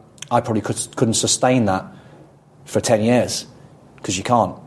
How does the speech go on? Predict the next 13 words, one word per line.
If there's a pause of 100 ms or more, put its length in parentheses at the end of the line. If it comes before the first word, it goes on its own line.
(460)
And
at
some
point,
you've
got
to
try
and
find
the
football
intelligence